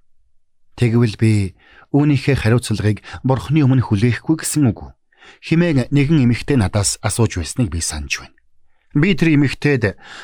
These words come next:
Бурхны уучлалын мөн чанарын талаар болон Бурхан биднийг уучлах үед бидний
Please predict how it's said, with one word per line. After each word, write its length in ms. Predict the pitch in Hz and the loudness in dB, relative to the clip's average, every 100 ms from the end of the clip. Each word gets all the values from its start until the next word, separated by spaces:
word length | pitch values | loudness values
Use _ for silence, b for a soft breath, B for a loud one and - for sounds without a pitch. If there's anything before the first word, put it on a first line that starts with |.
| B | B
Бурхны 400 | 165 156 - 190 | -2 -2 0 2
уучлалын 560 | 143 151 147 117 139 113 | 2 2 0 0 2 2
мөн 160 | 113 | 2
чанарын 400 | 127 110 107 113 | 2 2 2 2
талаар 320 | 90 82 98 104 | 0 -2 -2 0
болон 400 | 110 127 165 B B B - | 0 0 0 B B B -2
Бурхан 400 | 143 135 - 160 | 0 0 0 2
биднийг 320 | 127 151 95 | 2 0 2
уучлах 480 | 110 120 - 113 104 | 2 0 0 -2 -2
үед 400 | 104 - 95 - | -2 -2 -4 -2
бидний 560 | 131 123 - 147 131 | -2 0 0 0 0